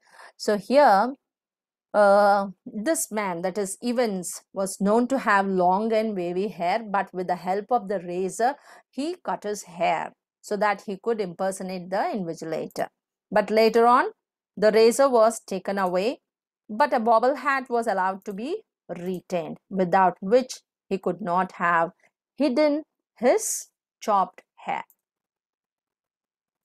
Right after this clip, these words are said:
At eight forty-five,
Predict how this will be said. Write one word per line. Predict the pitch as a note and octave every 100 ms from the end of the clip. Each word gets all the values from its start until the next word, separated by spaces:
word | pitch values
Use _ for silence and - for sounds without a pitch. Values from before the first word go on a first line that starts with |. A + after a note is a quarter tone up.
| _ _ _ _ _ _ _ _ _ _ _ _ _ _ -
At | F4
eight | F#4 E4+ B3
forty-five, | C4+ A#3 A#3 A3 G#3 E3+ - D#3+